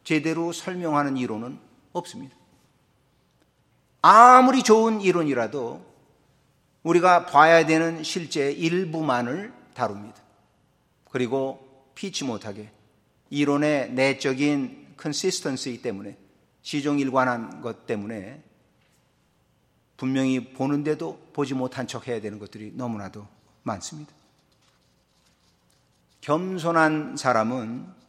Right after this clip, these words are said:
어떤 이론이고 어떤 교리고 인간이 만든 교리의 연약함,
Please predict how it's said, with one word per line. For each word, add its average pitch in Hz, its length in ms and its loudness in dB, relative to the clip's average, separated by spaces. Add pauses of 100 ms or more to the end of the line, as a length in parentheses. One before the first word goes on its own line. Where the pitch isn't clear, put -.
(1200)
어떤 165 640 -2
이론이고 117 680 -6
어떤 160 460 -2
교리고 135 500 -6 (400)
인간이 151 380 4
만든 143 340 0
교리의 127 640 -2 (800)
연약함, 120 560 -4